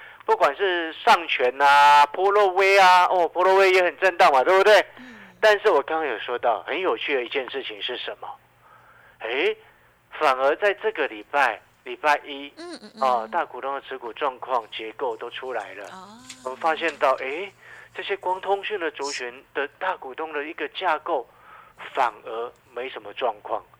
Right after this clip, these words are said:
Speaker 2: 哦。
Speaker 1: 甚至还有一些大户还持续在买。
Speaker 2: 嗯，嗯，嗯。
Speaker 1: 所以这背后就代表什么？代表的是说，哦，人家大户根本不理你那一套啦。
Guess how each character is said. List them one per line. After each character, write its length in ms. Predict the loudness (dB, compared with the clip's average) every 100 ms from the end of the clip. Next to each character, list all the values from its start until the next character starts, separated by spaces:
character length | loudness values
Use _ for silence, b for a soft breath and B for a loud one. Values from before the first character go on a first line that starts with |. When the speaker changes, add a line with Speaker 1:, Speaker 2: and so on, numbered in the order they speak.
| _
Speaker 2:
哦。 240 | -20 -12 -4
Speaker 1:
甚 200 | -4 -2
至 100 | -4
还 180 | -2 -2
有 220 | -2 -4
一 80 | -6
些 160 | -6 -6 0
大 240 | 4 4
户 220 | 2 -6 B B
还 240 | -6 -4
持 320 | -4 -10 -10 -8
续 240 | -8 -8
在 220 | -2 -2 -2
买。 200 | -14 -18 -18
Speaker 2:
嗯， 200 | -20 -20
嗯， 120 | -20 -20
嗯。 540 | -20 -20 -20 -20 -20 -4
Speaker 1:
所 100 | 0
以 80 | 2
这 80 | 0
背 180 | 4 6
后 80 | 6
就 120 | 4
代 180 | 4 6
表 200 | 6 6
什 120 | 2 -10
么？ 120 | -12 _ _ _ _ _ _ _ _ _ 2
代 160 | 2
表 180 | 4 0
的 80 | 0
是 160 | -2 -2
说， 340 | 2 2 2 B B B B B B
哦， 200 | -2 -2
人 160 | -4 -4
家 140 | -4
大 160 | 2 0
户 140 | 0
根 140 | -4 -6
本 120 | -6
不 140 | -8
理 180 | -8 -10
你 160 | -16 -12
那 140 | -10 -10
一 100 | -6
套 300 | -4 -4 -6
啦。 200 | -16